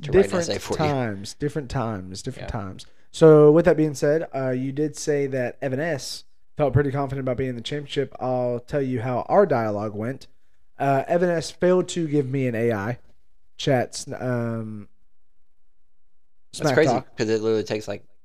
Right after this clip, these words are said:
Speaker 1: one second to do that.
Speaker 2: Yeah, so I'll kinda go through that. Uh, I asked him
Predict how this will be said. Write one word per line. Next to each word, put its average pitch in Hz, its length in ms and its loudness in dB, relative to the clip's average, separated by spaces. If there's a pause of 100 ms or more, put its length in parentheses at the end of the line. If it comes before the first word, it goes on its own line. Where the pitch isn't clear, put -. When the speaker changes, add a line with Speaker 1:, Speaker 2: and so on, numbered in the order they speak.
(600)
Speaker 1:
one 98 220 -10
second - 380 -8
to - 80 -18
do 101 160 -8
that. 104 200 -8
Speaker 2:
Yeah, 120 160 -6
so - 140 -6
I'll 147 80 -2
kinda 165 180 -4
go 151 100 2
through 147 200 -6
that. 135 320 -6 (160)
Uh, - 40 -12
I 123 540 -4
asked 131 360 -2
him 131 560 -6